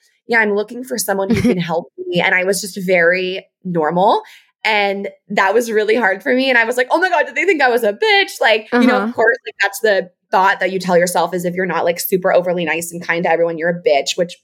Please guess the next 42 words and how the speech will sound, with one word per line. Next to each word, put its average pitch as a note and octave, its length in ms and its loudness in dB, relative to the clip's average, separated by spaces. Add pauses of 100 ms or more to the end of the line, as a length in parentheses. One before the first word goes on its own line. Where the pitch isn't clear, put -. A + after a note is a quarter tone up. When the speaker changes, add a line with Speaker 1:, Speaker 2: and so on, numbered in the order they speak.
(120)
Speaker 1:
obviously F3 400 0
you're G#3 100 0
not. F3 300 0
That's, - 420 -6
like, E3 280 -6
pretty A#3 160 2
Speaker 2:
Mm-hmm. G3 180 2
Speaker 1:
patriarchal. - 460 -4 (540)
So D4+ 320 2
that C4 140 2
was C4 140 -2
my C#4 140 0
win, G#3+ 280 2
was G3+ 140 0
the G#3+ 80 0
phone A3+ 240 2
call B3+ 100 -2
I C4 80 4
had A3 220 0
interviewing G#3 340 -4
a G3 60 -6
C G#3 120 -10
P - 160 -6
A G#3+ 220 2
where G#3 180 2
I F#3 140 2
was F#3 260 0
completely F#3 640 -4
normal F#3 320 0
and F#3 80 -2
would F3 100 -6
have E3+ 100 -16
talked A3+ 260 -4
to A#3+ 60 -16
them A#3 100 -2
the A3+ 60 -2
way F#3+ 100 0
I F3+ 60 -2
talked F3 220 -12
to E3 60 -14
a D3+ 40 -12
friend. - 320 -14